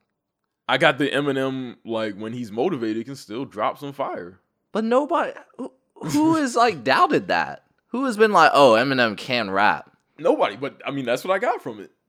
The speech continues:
Speaker 1: <laughs>
Speaker 2: And
Speaker 1: Eminem
Speaker 2: that's it.
Speaker 1: Yeah, I mean, I'm not gonna say that Eminem has any, like, great subject matter still left, but I'll, actually, I'll say this, because it was good that he, uh,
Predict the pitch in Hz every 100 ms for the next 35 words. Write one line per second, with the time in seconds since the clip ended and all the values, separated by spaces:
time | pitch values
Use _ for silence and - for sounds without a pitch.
0 | _ 147 135 202 - 139 - - 202 _
1 | - - 240 269 - 127 226 151 240 220
2 | 254 349 427 135 - _ _ 151 349 -
3 | 185 233 208 247 285 285 262 262 262 -
4 | 214 214 208 196 156 208 208 190 185 151
5 | 123 _ - 127 170 - 160 190 196 143
6 | 151 143 143 147 95 170 196 196 _ _
7 | _ 135 170 - - _ _ - 285 294
8 | 330 220 220 220 160 113 147 180 156 135
9 | 151 160 123 165 156 151 139 151 135 123
10 | 117 107